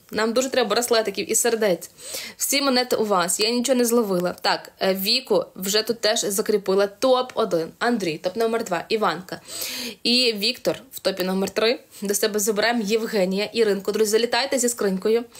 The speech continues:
Нам треба ще тисячу лайків зараз бігом дотапати, щоб було десять К. Тому, якщо вам не важко, потапайте, будь ласочка. І якщо ви ще не в команді, вступіть в команду. Три браслетика і будемо шістдесят п'яті. До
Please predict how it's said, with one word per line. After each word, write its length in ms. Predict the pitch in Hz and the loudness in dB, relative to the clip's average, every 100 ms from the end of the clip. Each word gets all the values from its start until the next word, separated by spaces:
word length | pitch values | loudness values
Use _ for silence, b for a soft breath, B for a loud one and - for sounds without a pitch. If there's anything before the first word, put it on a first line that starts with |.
| B B 254 233 | B B -8 -2
Нам 200 | 233 262 | -2 2
треба 260 | 247 220 | 2 2
ще 120 | 240 | 0
тисячу 300 | 240 262 247 | 0 -2 0
лайків 280 | 220 226 233 | 2 0 0
зараз 180 | 190 190 | 0 0
бігом 240 | 190 208 | 0 0
дотапати, 500 | 208 185 202 - 247 | 0 0 0 0 -2
щоб 160 | 180 190 | -2 -2
було 140 | 190 | 0
десять 280 | 180 185 196 | 0 -2 -4
К. 240 | - 196 285 262 | -2 -4 -4 -8
Тому, 140 | 202 | -4
якщо 180 | 208 233 | -2 0
вам 160 | 220 | 2
не 100 | 214 | 2
важко, 460 | 208 202 220 247 202 | 2 2 2 0 -4
потапайте, 560 | 190 208 208 214 180 185 | -4 0 0 0 -2 -2
будь 160 | 190 | -2
ласочка. 500 | 185 233 226 - - - B B B B | -2 -2 -4 -4 -6 -8 B B B B
І 80 | |
якщо 220 | 240 240 269 | 0 2 2
ви 60 | |
ще 120 | 262 | 2
не 100 | 254 | 2
в 80 | 247 | 0
команді, 340 | 254 247 254 226 | 2 2 2 -2
вступіть 300 | 226 269 262 | -4 -4 -2
в 20 | |
команду. 500 | 269 220 202 185 170 - B B B B 226 - | 0 2 0 0 -4 -8 B B B B -14 -4
Три 220 | 277 320 | 0 2
браслетика 580 | 277 269 247 254 330 302 | 2 0 2 2 2 2
і 60 | |
будемо 260 | 233 240 262 | 2 4 2
шістдесят 420 | 240 226 240 240 | 0 -2 -2 -2
п'яті. 460 | 220 208 165 165 - - _ B B B | 0 0 0 -4 -10 -12 _ B B B
До 200 | 196 233 | 2 2